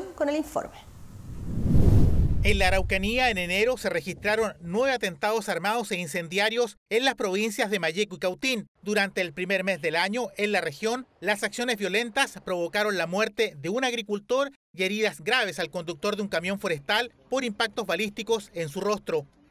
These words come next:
Speaker 2: Tras el último ataque armado en la macrozona sur, donde un carabinero, su hija de siete años y su suegra fueron heridos por disparo de escopeta, el gobierno reiteró el llamado al presidente electo, Gabriel Boric, para mantener el estado de emergencia.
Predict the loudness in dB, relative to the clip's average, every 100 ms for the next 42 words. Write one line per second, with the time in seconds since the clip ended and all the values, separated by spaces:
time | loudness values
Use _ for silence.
0 | _ _ _ -2 -2 0 -2 -2 -2 -4
1 | -2 -2 -2 -2 0 -2 -4 -4 -2 0
2 | -2 -2 -6 -6 -6 -4 -4 -4 -12 -6
3 | -2 0 0 0 0 0 0 0 0 -2
4 | -6 -16 -6 -2 -2 0 -2 -2 -4 -2
5 | 0 0 -4 -10 -10 -8 -8 -2 0 0
6 | -2 -6 _ 2 2 4 0 0 0 -2
7 | -4 -6 -6 -2 0 0 -2 -4 -2 0
8 | 0 -2 -6 _ 0 2 2 0 -2 0
9 | -2 -2 -2 0 0 0 -2 0 0 -2
10 | -4 -6 -4 -4 0 0 0 -2 -4 -4
11 | -2 -2 0 -2 0 0 0 -8 -18 -4
12 | 0 0 -2 -2 -2 0 -2 -2 -2 0
13 | 0 0 0 0 -2 -2 0 -2 0 -4